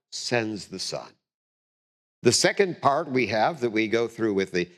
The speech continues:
with Lent and with the Passion, all the way, you know, to Easter, is we have the Son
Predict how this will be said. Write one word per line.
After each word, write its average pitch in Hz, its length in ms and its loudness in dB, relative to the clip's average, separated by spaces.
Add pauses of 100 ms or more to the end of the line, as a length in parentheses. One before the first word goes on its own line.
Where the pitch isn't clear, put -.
(180)
with 87 160 -2
Lent 101 560 0 (240)
and 85 140 -4
with 85 120 -4
the - 80 -18
Passion, 101 600 -2 (240)
all 87 180 2
the 90 80 -2
way, 87 180 0
you 85 140 -4
know, 85 120 -6
to 104 160 -12
Easter, 117 380 -4
is 92 80 -6
we 98 140 -8
have 107 180 0
the 92 80 -10
Son 139 440 -2